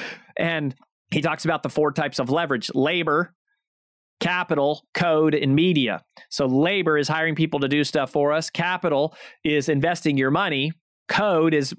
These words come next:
you know, writing a code for a process, and then, and then media. Well, it reminded me very much of the focus funnel that we talked about all the way back in two thousand fifteen, right? So if you look at the focus funnel from Procrastinate on Purpose or from, uh, the How to Multiply Time, my ted Talk,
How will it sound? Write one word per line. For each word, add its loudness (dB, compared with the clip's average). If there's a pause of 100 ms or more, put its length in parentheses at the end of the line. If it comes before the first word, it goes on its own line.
you 0
know, -4
writing -2
a -2
code 0
for -2
a -4
process, 0
and 2
then, 0
and 0
then 2
media. 2 (440)
Well, 0
it 2
reminded 2
me 2
very 0
much -2
of -2
the 0
focus -2
funnel 0 (420)
that 0
we 2
talked 0
about 0
all 2
the 0
way 2
back -2
in 0
two 2
thousand 0
fifteen, 0 (160)
right? -2
So 0
if -2
you 4
look 0
at -4
the -2
focus -2
funnel 0
from -4
Procrastinate -4
on -6
Purpose -2
or 0
from, -2
uh, 0
the -2
How -2
to -2
Multiply -2
Time, -2
my -4
ted -4
Talk, -2